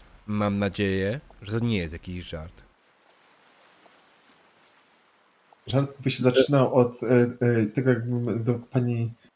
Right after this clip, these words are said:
Speaker 2: królo-, królu-, ku-, do, do królu powiedział: „Puk, puk”.
Speaker 1: Kto tam?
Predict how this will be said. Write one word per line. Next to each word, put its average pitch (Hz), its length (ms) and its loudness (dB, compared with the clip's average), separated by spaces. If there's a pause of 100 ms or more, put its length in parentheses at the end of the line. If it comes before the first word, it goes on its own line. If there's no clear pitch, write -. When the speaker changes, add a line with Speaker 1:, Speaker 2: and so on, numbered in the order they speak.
(180)
Speaker 2:
królo-, 123 420 2 (220)
królu-, 117 340 -2
ku-, - 220 -10
do, 113 440 -4
do - 140 -8
królu 120 400 -2 (300)
powiedział: 117 560 0 (540)
„Puk, - 200 -6
puk”. - 340 0 (3250)
Speaker 1:
Kto 117 200 -4
tam? - 200 -12